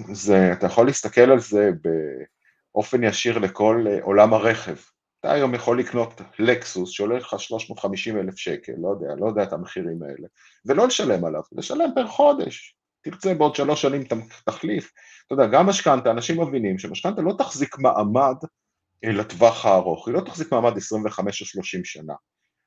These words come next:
אנשים ימכרו את הדירה, אנשים מקבלים ירושות, יש כאן כל מיני, אה, דברים שצריכים להבין, אבל,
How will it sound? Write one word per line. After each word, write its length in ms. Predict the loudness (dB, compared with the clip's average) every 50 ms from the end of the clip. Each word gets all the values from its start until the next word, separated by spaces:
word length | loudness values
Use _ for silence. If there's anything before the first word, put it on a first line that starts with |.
| _ -6
אנשים 380 | -2 0 0 2 2 2 2 2
ימכרו 380 | 2 0 -2 -2 -2 -2 -2
את 60 | -2
הדירה, 460 | -4 -2 -2 -2 0 2 4 4 4 4
אנשים 340 | 4 0 -2 -4 -4 -4
מקבלים 480 | -6 -4 -4 -6 -4 -2 -2 -2 0 0
ירושות, 800 | 0 0 0 -2 -4 -4 0 0 2 4 4 4 4 2 0 -2
יש 140 | -2 -4 -2
כאן 140 | -4 -6 -8 -4
כל 140 | -4 -2 0
מיני, 320 | 0 0 0 0 0 2 2
אה, 120 | 2 0 -2 -6 _ _ _ _ _ _ _ _ _ _ -4
דברים 320 | 0 2 2 2 2 -2
שצריכים 320 | -4 -6 -8 -6 -6 -4
להבין, 300 | -2 -2 -2 -2 -4 -6 -6 -2 -2
אבל, 340 | -2 0 2 2 2 2 2